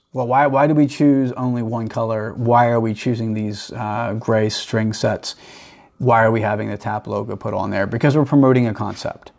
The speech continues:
We're promoting the concept of our titanium accessories.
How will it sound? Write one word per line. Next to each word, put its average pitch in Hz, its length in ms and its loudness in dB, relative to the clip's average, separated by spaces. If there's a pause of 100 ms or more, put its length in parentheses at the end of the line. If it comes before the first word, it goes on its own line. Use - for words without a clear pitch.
(100)
We're 117 120 -6
promoting 131 460 6
the 135 80 4
concept 110 680 -4
of 110 320 -6 (720)
our 117 200 4
titanium 127 560 0
accessories. 104 800 -6